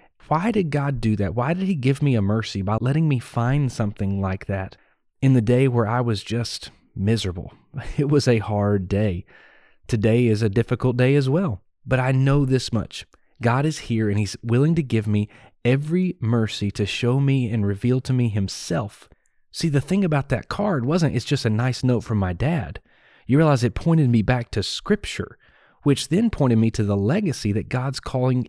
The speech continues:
each of us to. What is God calling you to do today? I have a feeling he's telling you to share of the mighty works of him to the next generation, to somebody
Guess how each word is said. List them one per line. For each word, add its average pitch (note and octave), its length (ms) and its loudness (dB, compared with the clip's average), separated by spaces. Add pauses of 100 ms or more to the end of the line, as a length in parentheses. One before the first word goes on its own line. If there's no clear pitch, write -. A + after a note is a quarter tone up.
each G#3 280 -2
of G2+ 120 0
us F#2 220 -4
to. - 260 -8 (580)
What D#3+ 120 2
is A3 120 -2
God F3+ 320 -4
calling D#3+ 380 0
you C#3 60 2
to C3+ 120 2
do A#2+ 120 2
today? C#3+ 480 -2
I B2+ 100 -6
have C3 180 -2
a A2+ 80 2
feeling C3 560 0 (260)
he's B2+ 200 -2
telling D#3 340 2
you F3 160 4
to A2+ 160 0
share B2+ 540 0
of A2+ 180 -4
the A#2 80 0
mighty C3 400 0
works A2+ 360 -2
of A2 180 -4
him G2+ 260 -4 (280)
to A#2+ 100 -6
the A2+ 100 0
next G#2+ 260 -2
generation, G2+ 480 -2
to A2+ 100 -6
somebody A#2 960 -2